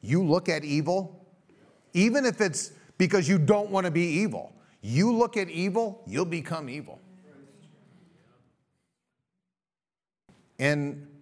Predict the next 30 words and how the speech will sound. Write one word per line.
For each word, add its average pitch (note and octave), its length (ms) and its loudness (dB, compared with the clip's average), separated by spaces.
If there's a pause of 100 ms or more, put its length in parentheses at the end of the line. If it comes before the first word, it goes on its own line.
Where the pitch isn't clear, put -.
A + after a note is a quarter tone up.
(140)
righteousness, C3+ 1000 -4
we C3+ 100 -6
need B2+ 220 -4
to B2 80 -6
be B2 160 -2
mature. A#2 560 -8 (680)
In C3 280 -2
evil, G#2 560 -2
we A2+ 100 -6
need A#2+ 180 -2
to A2 60 -6
be A2 160 -4
infants. G#2+ 540 -10
Ephesians B2+ 480 -4
chapter C#3 380 -4
four, C#3 420 -4 (640)
verse C#3+ 240 -2
eleven, C#3 680 -2 (340)
"And B2 140 -2
it C#3 80 -2
was B2 180 -6
he," D3 300 2
speaking B2+ 460 -4
of G2 120 -6
Jesus, A#2 680 -4 (520)
"who C3+ 140 -2
gave D3+ 320 0
some C#3 240 -4
of B2+ 100 -4
us, - 520 -8